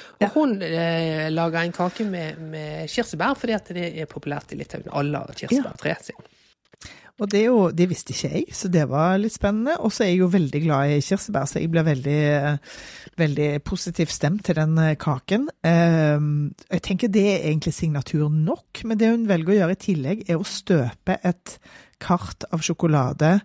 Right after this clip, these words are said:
Speaker 2: i liksom Litauens flagg farget på toppen, som
Speaker 1: Mm.
Speaker 2: ikke er så vellykket. Den kunne hun bare droppet.
Speaker 1: Ja, for
Speaker 2: Så hadde det
Speaker 1: den
Speaker 2: vært litt
Speaker 1: ble
Speaker 2: stiligere.
Speaker 1: Ja, ikke sant? For den ble litt sånn, den ble litt sånn amatør, eh,
Speaker 2: Ja.
Speaker 1: for det,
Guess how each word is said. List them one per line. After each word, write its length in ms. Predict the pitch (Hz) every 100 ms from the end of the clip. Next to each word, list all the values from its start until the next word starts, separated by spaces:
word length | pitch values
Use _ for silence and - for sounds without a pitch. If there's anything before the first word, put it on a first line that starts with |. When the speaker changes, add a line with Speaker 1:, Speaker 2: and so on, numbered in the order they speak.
| _ - - - - _ -
Speaker 2:
i 120 | 170
liksom 280 | 175 175 175
Litauens 520 | 180 - 180 156 151
flagg 300 | - 151 165 190
farget 380 | 175 139 156
på 80 | 160
toppen, 480 | - 202 - 170 156 - _
som 200 | 214 202
Speaker 1:
Mm. 80 | 139
Speaker 2:
ikke 160 | 151 -
er 60 | 180
så 280 | - 175 170
vellykket. 520 | - - - - -
Den 180 | 202 214
kunne 160 | 214
hun 120 | 180
bare 160 | 151 147
droppet. 580 | 143 139 - - - - - _ _ -
Speaker 1:
Ja, 100 | 240
for 140 | -
Speaker 2:
Så 40 | 254
hadde 60 | -
det 80 | 180
Speaker 1:
den 100 | 165
Speaker 2:
vært 80 |
litt 180 | 233 254
Speaker 1:
ble 100 | 185 139
Speaker 2:
stiligere. 380 | 131 156 - 123 - - -
Speaker 1:
Ja, 120 | - 220
ikke 180 | 220 -
sant? 220 | 240 220
For 80 | 233
den 140 | 226
ble 140 | 226 226
litt 180 | 220 -
sånn, 500 | 220 202 185 160 156
den 180 | 180 180
ble 180 | 185
litt 220 | 165 160 -
sånn 180 | 170 147
amatør, 540 | 139 - 143 131 117
eh, 240 | 117 123
Speaker 2:
Ja. 200 | 135 -
Speaker 1:
for 140 | 151 190
det, 160 | 208